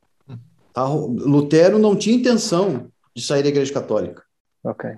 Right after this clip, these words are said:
Speaker 2: Era aí que eu queria ir, que era, ao início, era perceber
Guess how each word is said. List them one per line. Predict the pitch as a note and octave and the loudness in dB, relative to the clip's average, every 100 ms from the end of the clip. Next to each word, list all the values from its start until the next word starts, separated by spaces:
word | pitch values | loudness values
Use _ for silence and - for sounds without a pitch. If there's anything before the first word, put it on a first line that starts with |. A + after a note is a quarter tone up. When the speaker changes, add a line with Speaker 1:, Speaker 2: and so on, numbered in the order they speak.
| - | 0
Speaker 2:
Era | D#3 F3 | 4 4
aí | F#3+ | 4
que | G3+ | 2
eu | |
queria | F#3 F#3 F3+ C3 | 2 4 6 4
ir, | A#2+ | 2
que | E3 | 2
era, | E3+ F3 | 2 4
ao | G3 G3 | 2 2
início, | F#3+ F3+ F#3+ F#3+ - G#3 G3+ - | 2 0 -2 -2 -4 -4 -4 -2
era | F3 E3+ | 0 2
perceber | E3+ - - D#3+ D3 A#2+ | 0 -6 -6 0 0 0